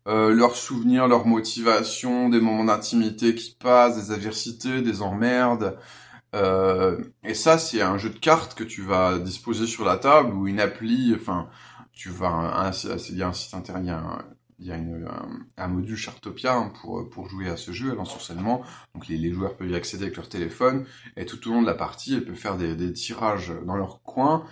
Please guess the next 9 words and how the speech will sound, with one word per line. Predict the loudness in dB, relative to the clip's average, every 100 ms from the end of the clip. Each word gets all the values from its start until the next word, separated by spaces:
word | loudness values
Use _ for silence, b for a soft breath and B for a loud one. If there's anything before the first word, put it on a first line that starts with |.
| B B _
et | -4
t'informer | -2 -2 -2 0 4 4 2
que, | 0 2
ah | 2
oui, | 4
bah | 4
en | 2 0
fait, | -4 -4 -2
euh, | -2 0 -4